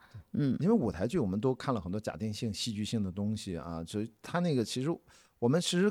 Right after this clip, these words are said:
Speaker 2: 更，怎么说呢，相对来说更聚焦在表演上。但这次多了个音乐之后，
Speaker 1: 嗯。
Speaker 2: 它其实更侵占了你另外一个感官，
Speaker 1: 嗯。
Speaker 2: 所以你就会自己脑补出更多的情绪。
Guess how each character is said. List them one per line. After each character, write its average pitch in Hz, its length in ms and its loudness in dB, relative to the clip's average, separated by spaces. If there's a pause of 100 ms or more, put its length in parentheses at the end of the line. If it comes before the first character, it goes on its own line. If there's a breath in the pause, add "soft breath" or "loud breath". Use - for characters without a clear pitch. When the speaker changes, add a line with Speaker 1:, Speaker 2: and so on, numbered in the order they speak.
(100)
Speaker 2:
更， 185 340 8 (360)
怎 117 100 -4
么 117 60 -2
说 143 100 2
呢， 170 100 4
相 180 140 2
对 196 100 6
来 165 80 8
说 180 260 8
更 180 180 6
聚 147 120 2
焦 143 140 8
在 139 100 6
表 107 200 2
演 110 180 0
上。 73 180 -4 (280)
但 143 100 4
这 180 120 8
次 131 100 2
多 165 160 6
了 165 80 6
个 135 100 2
音 143 140 0
乐 170 140 4
之 127 120 4
后， 131 180 4
Speaker 1:
嗯。 92 60 -2
Speaker 2:
它 123 80 -2
其 - 120 -4
实 147 100 2
更 139 160 0
侵 147 240 -2
占 139 180 4
了 104 60 2
你 95 140 0
另 117 160 2
外 131 120 6
一 92 140 2
个 92 120 0
感 85 260 -4
官， 95 280 4 (360)
Speaker 1:
嗯。 151 40 -4
Speaker 2:
所 160 140 8
以 135 40 8
你 131 100 6
就 135 120 6
会 139 140 6
自 175 160 2
己 113 120 -4
脑 98 200 6
补 123 160 4
出 117 160 0
更 127 220 4
多 139 160 8
的 123 100 6
情 90 320 0
绪。 - 300 -2